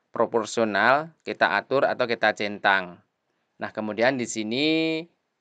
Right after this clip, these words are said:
untuk tingginya akan saya ubah menjadi empat,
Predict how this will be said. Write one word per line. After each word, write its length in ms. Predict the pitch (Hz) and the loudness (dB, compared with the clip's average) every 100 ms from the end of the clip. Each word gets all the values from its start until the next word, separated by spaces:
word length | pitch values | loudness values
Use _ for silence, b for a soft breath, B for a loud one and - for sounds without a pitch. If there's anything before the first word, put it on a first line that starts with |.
| - | -8
untuk 560 | 120 113 117 113 113 _ | -6 -4 0 0 -2 _
tingginya 560 | 123 123 110 110 127 120 | -6 -4 -2 0 0 0
akan 160 | 110 107 | -2 -2
saya 160 | 107 | -2
ubah 240 | 101 - 107 | -2 -2 -4
menjadi 640 | 104 104 98 - 107 104 | -4 -2 -4 -2 -6 -6
empat, 560 | 101 - 101 123 156 | -10 -6 0 2 0